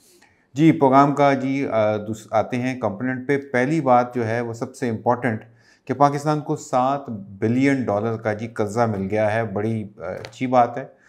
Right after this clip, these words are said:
कि हमारे जो रिजर्व्स हैं वो बढ़ जाएंगे, डॉलर बढ़ जाएंगे, डॉलर आएंगे, लेकिन हमने जो कर्जा देना भी है, ये ज़रा सोचने की बात है। तो क्या हम उस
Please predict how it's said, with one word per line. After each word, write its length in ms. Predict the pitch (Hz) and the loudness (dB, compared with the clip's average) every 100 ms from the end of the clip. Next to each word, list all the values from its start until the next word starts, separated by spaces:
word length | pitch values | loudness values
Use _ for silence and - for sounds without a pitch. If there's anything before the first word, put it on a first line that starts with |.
| _ _ - | _ _ -6
कि 60 | |
हमारे 300 | 107 107 110 | 0 2 2
जो 140 | 113 107 | 0 0
रिजर्व्स 420 | 104 110 123 120 | 0 2 2 2
हैं 80 | 120 | 0
वो 140 | 113 | 0
बढ़ 180 | 98 113 | 2 2
जाएंगे, 340 | 127 127 123 | 4 2 2
डॉलर 320 | 117 107 113 120 | 2 2 2 0
बढ़ 220 | 117 113 | 0 0
जाएंगे, 240 | 120 117 | -4 -4
डॉलर 280 | 107 104 120 | -2 -2 0
आएंगे, 720 | 110 120 127 117 120 - _ _ - | 0 0 -2 -4 -6 -12 _ _ -2
लेकिन 400 | 110 127 127 165 | 2 2 4 2
हमने 260 | 135 156 | 2 -2
जो 120 | 151 147 | -2 -2
कर्जा 380 | 139 123 147 | -2 0 0
देना 360 | 135 113 117 139 | 0 2 4 4
भी 180 | 123 110 | 4 2
है, 120 | 110 | 2
ये 60 | 117 | 0
ज़रा 160 | 113 | -2
सोचने 380 | 113 110 98 113 | -2 -4 -4 -6
की 140 | 101 | -6
बात 260 | 92 92 95 | -4 -4 -2
है। 340 | 113 123 131 - _ _ _ - | -2 -4 -4 -12 _ _ _ 2
तो 260 | 151 147 - | 2 2 0
क्या 300 | 139 143 151 | 4 4 4
हम 320 | 135 147 156 | 0 -6 -8
उस 300 | - 120 | -8 -10